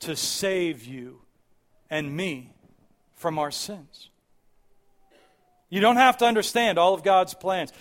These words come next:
You don't have to be able to lay it all out and explain all of it to trust God's purpose. This Christmas,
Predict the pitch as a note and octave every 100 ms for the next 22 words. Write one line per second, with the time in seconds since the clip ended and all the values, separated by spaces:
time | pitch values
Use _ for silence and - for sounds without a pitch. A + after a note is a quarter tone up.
0 | - F3 G3+ B3 B3 A#3+ A3+ F#3 A3 A3+
1 | G#3 E3+ G3 A#3 A#3+ A#3+ A3 A3 G#3+ -
2 | - F#3 F#3 - A3 A3 G#3 G#3+ A3 B3
3 | A3 D#3 E3 F3 - _ _ F3+ E3+ A3
4 | G3+ - F3 E3+ E3 - F#3+ F3 C#3+ -
5 | - _ D3 F#3 B3 - - C4 B3+ -
6 | E3+ D#3